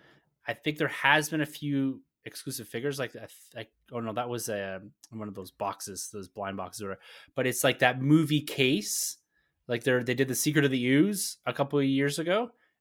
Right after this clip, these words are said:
and the four, oh, those four figures are, are out in some places.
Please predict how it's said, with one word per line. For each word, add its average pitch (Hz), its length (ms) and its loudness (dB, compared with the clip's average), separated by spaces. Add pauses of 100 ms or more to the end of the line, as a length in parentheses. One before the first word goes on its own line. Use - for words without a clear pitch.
(120)
and 131 520 2
the 127 80 0
four, 135 260 4
oh, 131 120 4
those 143 200 6
four 147 160 6
figures 131 320 4
are, 113 320 4
are 127 120 4
out 107 420 0
in 110 180 -6
some 110 240 0
places. - 520 -8